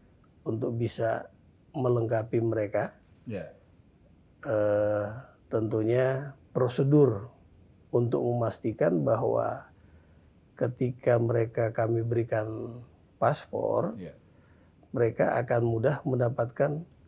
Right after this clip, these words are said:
Speaker 1: visa untuk bekerja
Speaker 2: Hmm.
Speaker 1: di luar negeri karena
Speaker 2: Ya.
Speaker 1: job ordernya jelas
Speaker 2: Oke.
Speaker 1: dari negara tujuan yang akan mereka, eh, tuju tentunya.
Speaker 2: Ya.
Speaker 1: <clears throat> Sentuhan pertama ini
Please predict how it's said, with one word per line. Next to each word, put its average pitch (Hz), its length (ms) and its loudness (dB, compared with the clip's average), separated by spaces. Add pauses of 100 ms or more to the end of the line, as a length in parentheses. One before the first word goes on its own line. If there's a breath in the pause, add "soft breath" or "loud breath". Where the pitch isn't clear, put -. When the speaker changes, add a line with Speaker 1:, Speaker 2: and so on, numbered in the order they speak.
(280)
Speaker 1:
visa 135 720 2
untuk 127 320 -4
bekerja 143 600 -2
Speaker 2:
Hmm. 107 560 -6
Speaker 1:
di 165 100 -2
luar 113 240 0
negeri 139 240 0
karena 135 640 0 (800 soft breath)
Speaker 2:
Ya. 127 100 0
Speaker 1:
job 127 180 4
ordernya 123 680 2
jelas 135 760 -2
Speaker 2:
Oke. 78 200 -12 (380)
Speaker 1:
dari 123 560 0
negara 117 440 0
tujuan 120 540 2
yang 113 320 -2 (540 soft breath)
akan 107 360 -2
mereka, 107 480 -2 (600)
eh, 117 240 -4
tuju 123 320 2
tentunya. 101 540 -4
Speaker 2:
Ya. 87 180 -16
Speaker 1:
<clears throat> - 380 2 (1040 soft breath)
Sentuhan 143 560 4
pertama 131 440 4
ini 123 440 0